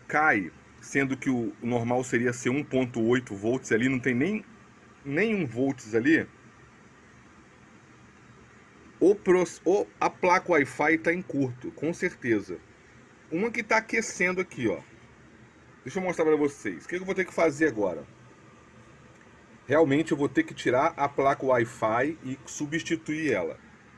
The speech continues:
Bom, vamos ao próximo bloco aí, pessoal. Prontinho, pessoal.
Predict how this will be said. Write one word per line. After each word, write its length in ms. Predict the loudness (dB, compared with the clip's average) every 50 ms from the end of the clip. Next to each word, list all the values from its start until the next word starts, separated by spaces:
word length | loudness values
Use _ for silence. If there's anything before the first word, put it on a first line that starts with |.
| -20 -18 -4 -2
Bom, 160 | 0 0 0
vamos 260 | 0 -2 -2 0 0
ao 100 | 0 0
próximo 400 | 2 2 0 0 0 -4 -6 -4
bloco 360 | -2 0 0 0 0 0 -2
aí, 80 | -2 -2
pessoal. 500 | -2 -6 -2 2 4 4 4 2 0 -6 -14 -20 _ _ _ _ _ _ -20 -20 -20 -20 -20 -14 -8
Prontinho, 580 | -4 -2 -2 -2 -4 -8 -12 -8 -6 -6 -6 -4
pessoal. 720 | -6 -6 -8 -6 -4 -2 0 0 2 2 0 0 -2 -4